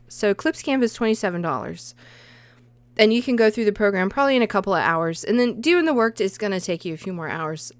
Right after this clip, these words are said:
um, to do the homework and to write your portfolio. Um, but once you go through the program, you know what to write. You know what you're doing. It's just a matter of doing it.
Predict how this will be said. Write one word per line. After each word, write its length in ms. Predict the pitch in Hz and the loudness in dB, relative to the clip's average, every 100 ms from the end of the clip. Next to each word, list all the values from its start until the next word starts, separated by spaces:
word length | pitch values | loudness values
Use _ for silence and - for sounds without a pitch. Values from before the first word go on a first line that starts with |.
| - | -14
um, 340 | 180 165 170 | -10 -8 -10
to 180 | - 190 | -6 -6
do 140 | 180 | -4
the 120 | 170 170 | -6 -4
homework 360 | 180 170 156 | -4 -4 -4
and 140 | 170 160 | -6 -6
to 120 | 175 | -4
write 240 | 170 156 | -2 -2
your 240 | 165 147 156 220 - | -4 -8 -8 -12 -6
portfolio. 600 | 190 - 294 202 165 175 _ _ _ _ _ _ _ _ - - - - - | -2 6 6 6 2 -2 _ _ _ _ _ _ _ _ -20 -20 -20 -20 -6
Um, 320 | 202 196 196 | 0 0 0
but 220 | 202 214 | 4 4
once 200 | 226 247 | 4 0
you 60 | 247 | -2
go 320 | 196 214 208 | 0 4 4
through 560 | 214 - 254 285 220 202 | 2 -4 -2 4 6 6
the 80 | 208 | 4
program, 480 | 277 311 240 196 | 2 4 4 2
you 140 | 208 233 | 0 2
know 260 | 240 285 | 2 2
what 220 | 294 254 208 | 2 0 0
to 100 | 214 | -2
write. 200 | 254 - | -2 0
You 80 | |
know 120 | 233 269 | 0 2
what 80 | |
you're 80 | 226 | 0
doing. 240 | 226 277 240 | 0 0 -2
It's 140 | 185 | -4
just 160 | 208 - | -8 -4
a 40 | |
matter 200 | 196 185 | -2 -2
of 100 | 175 | -2
doing 280 | 226 208 160 | -2 -2 -4
it. 220 | - - | -10 -16